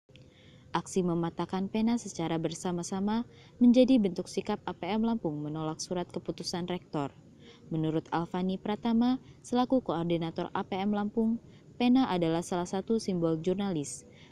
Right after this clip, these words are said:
Maka dari itu, aksi ini diibaratkan seperti Rektor Universitas Sumatera Utara yang telah mematahkan pena Suara usu dalam berekspresi dan berkarya.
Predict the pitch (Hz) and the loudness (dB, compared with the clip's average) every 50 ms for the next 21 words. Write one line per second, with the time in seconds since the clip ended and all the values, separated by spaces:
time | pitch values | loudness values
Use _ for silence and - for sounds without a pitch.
0 | - - 160 165 - - 165 165 165 160 165 175 - 196 - - 214 214 214 220 | -10 -8 -8 -6 -2 -2 0 0 0 0 0 0 -2 -2 -2 0 0 0 0 -2
1 | - - - - - - 233 240 240 - 247 208 233 247 254 269 240 208 185 170 | -4 -10 -20 -20 -8 -4 -4 -4 -2 -2 0 4 6 8 8 8 6 4 2 0
2 | 175 175 170 170 165 170 - - 196 208 202 - - - - 180 - - 202 180 | 0 0 0 0 -2 -2 -2 -2 -2 -2 -2 -4 -8 -6 -6 -6 -4 -2 -2 0
3 | 170 180 214 - - - 226 214 - - 180 170 160 - 180 170 - 208 - 208 | 0 0 -2 -4 -4 -4 -4 -4 -4 -6 -6 -6 -6 -8 -10 -4 -4 -4 -4 -4
4 | 208 208 - 185 165 160 - 170 160 151 - 170 160 - 180 175 180 180 196 202 | -6 -4 -4 -6 -6 -4 -6 -6 -6 -4 -6 -6 -4 -4 -2 0 0 0 -2 -4
5 | - - - - - - - - 233 240 240 - 254 254 262 254 240 202 180 175 | -6 -12 -20 -20 -20 -12 -2 2 2 2 4 4 2 2 4 4 2 2 2 -4
6 | 170 170 - 185 185 - 220 214 214 214 - - 202 208 214 220 214 - - 190 | -6 -4 -4 -6 -4 -4 -4 -4 -4 -4 -4 -4 -2 -2 -2 -4 -6 -6 -6 -4
7 | 175 170 170 - - 185 185 - - 214 208 180 170 165 165 165 165 - - - | -4 -4 -4 -4 -6 -6 -6 -2 0 0 2 2 0 -2 -2 -4 -6 -6 -8 -10
8 | - - - - 208 202 202 - 220 214 196 185 160 160 160 165 160 165 - 170 | -10 -10 -10 -6 -6 -6 -4 -2 -2 -2 0 0 -2 -2 -4 -6 -6 -6 -8 -8
9 | 160 165 156 143 139 | -6 -4 -4 -4 -6